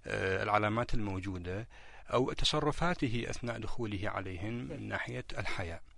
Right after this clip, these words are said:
Speaker 1: أيضا هذا يضفي على جمال النبي، آه، أمور كثيرة.
Speaker 2: بلى.
Speaker 1: نعم. وقلنا حاشا لله.
Speaker 2: أحسنتم. آه، ما يؤيد كلامكم أخي العزيز، آه، وهو أن القضية ليست قضية جمال منظر، وإنما أيضا هو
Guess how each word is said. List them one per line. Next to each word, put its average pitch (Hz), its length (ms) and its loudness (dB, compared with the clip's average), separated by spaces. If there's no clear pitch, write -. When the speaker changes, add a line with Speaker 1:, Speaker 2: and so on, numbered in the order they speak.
Speaker 1:
أيضا 139 240 4
هذا 123 260 2
يضفي 113 420 2
على 98 360 0
جمال 104 440 2
النبي، 95 540 -2
آه، 95 220 2
أمور 107 520 0
كثيرة. - 500 0
Speaker 2:
بلى. 143 120 -10
Speaker 1:
نعم. 107 240 -4
وقلنا 147 380 4
حاشا 104 320 2
لله. 85 420 -6
Speaker 2:
أحسنتم. - 440 -8
آه، 151 640 -8
ما 147 100 -8
يؤيد 220 340 -6
كلامكم 185 540 -10
أخي 139 160 -12
العزيز، 131 480 -16
آه، 135 200 -8
وهو 139 260 -12
أن 135 140 -14
القضية 160 320 -12
ليست 190 300 -8
قضية 165 180 -2
جمال 147 340 -2
منظر، 151 360 -2
وإنما 123 460 -2
أيضا 160 300 -2
هو 135 280 -6